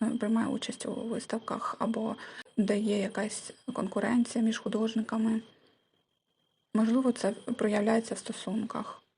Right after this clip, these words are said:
де є партнерство на основі конкуренції, де люди, е,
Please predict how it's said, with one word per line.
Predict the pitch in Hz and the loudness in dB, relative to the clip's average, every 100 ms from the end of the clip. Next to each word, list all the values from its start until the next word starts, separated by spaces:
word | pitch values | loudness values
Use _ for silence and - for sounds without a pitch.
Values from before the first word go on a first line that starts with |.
| _ - | _ 0
де | 214 | 2
є | 214 226 226 - - | 6 6 6 2 0
партнерство | 208 - 240 247 - 208 | 0 2 2 2 -4 -4
на | 214 214 | -2 -2
основі | - 202 220 226 - _ _ - | -4 -2 -2 -2 -8 _ _ -6
конкуренції, | 190 - 208 226 233 - - 214 | -4 -2 0 2 2 0 0 0
де | 214 214 | 2 0
люди, | 214 214 202 226 - - - - - | 0 0 0 -2 -8 -12 -12 -12 -4
е, | - | -2